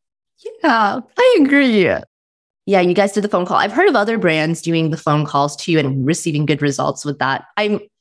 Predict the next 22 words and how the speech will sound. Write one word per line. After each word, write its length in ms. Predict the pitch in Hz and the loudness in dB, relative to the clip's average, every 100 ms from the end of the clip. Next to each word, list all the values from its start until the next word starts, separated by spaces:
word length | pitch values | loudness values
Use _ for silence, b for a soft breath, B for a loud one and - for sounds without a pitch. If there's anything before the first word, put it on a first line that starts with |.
| _ _ - | _ _ -6
I 80 | 208 | -2
feel 240 | 247 247 | 0 2
like 340 | 247 196 175 - | 2 0 -2 -2
even 420 | 214 190 202 180 | 0 2 2 2
though 640 | 180 175 175 175 165 - | 2 4 4 2 0 -2
technology 720 | - 175 165 147 160 147 170 160 | -4 -2 2 2 2 0 0 0
and 160 | 151 | 0
e-commerce 540 | 139 151 139 143 156 - | -4 -2 0 0 -2 -2
has 140 | 151 | -2
evolved 580 | 143 135 131 143 151 - - | 0 0 0 -2 -6 -10 -4
to 180 | 160 | -2
a 60 | 147 | -2
place 340 | 151 151 156 | -2 -4 -2
where 120 | 160 151 | -2 -2
it's 180 | 147 | -2
a 40 | 156 | 0
lot 220 | 151 143 | 2 2
about 320 | 156 139 - | 0 -2 -4
convenience 840 | - 156 147 147 165 190 214 214 202 | -8 -2 0 2 2 2 0 0 0
and, 240 | 190 185 - b b | 2 0 -6 b b
and 140 | 190 190 | -2 0
whatnot, 500 | 185 190 190 127 | 2 2 2 0